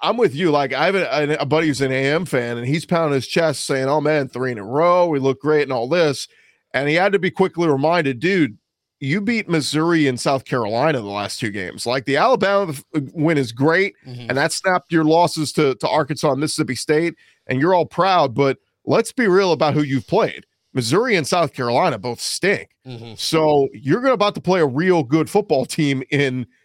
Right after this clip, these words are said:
Speaker 1: in Auburn this week." And, you know, I was just talking about some of the, the postseason or, you know, the, the watch list for everything.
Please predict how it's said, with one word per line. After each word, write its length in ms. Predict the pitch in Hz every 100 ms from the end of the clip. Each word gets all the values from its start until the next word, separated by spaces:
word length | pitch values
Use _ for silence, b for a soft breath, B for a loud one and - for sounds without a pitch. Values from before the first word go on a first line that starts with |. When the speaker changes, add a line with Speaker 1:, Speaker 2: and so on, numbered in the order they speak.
| _
Speaker 1:
in 140 | - 127
Auburn 400 | 147 214 143 123
this 240 | 123 -
week." 380 | 127 127 120 - _ _ _ _
And, 500 | - 147 143 143 135 127 -
you 80 | 151
know, 80 |
I 20 | 135
was 100 | 131
just 160 | 160
talking 200 | 180 180
about 160 | 156 147
some 160 | 175 156
of 100 | 135
the, 260 | 135 123 - _ -
the 80 | -
postseason 760 | - 156 - 160 127 143 139
or, 220 | 131 117 -
you 80 |
know, 80 | 131
the, 220 | 117 120 -
the 60 | 120
watch 340 | 135 147 -
list 240 | 160 147
for 120 | - 156
everything. 400 | 165 156 165